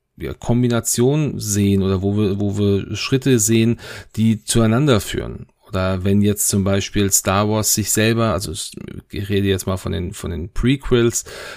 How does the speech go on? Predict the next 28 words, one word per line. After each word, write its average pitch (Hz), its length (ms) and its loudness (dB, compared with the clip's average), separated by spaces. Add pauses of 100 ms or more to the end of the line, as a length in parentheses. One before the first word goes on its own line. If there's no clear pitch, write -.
(120)
äh, 107 120 6
Entschuldigung, 107 320 2
von 101 140 -2
den 98 60 0
Sequels 135 640 0
natürlich, 113 460 -2
ähm, 107 220 -4
also 104 180 -2
sieben, 110 280 -4
acht 92 180 -4
und 104 80 0
neun, 104 260 2 (300)
dass - 220 0
sich 110 180 0
Star 104 380 2
Wars 110 200 2
hier 120 380 2
über 110 300 2
The 104 80 2
Mandalorian 104 840 2
halt 101 220 -2
auch - 160 -6
nochmal 104 260 2
selber 101 320 2
erklärt. 98 540 -4 (360)
Und 107 100 0
ich 98 100 -4
glaube, 110 400 2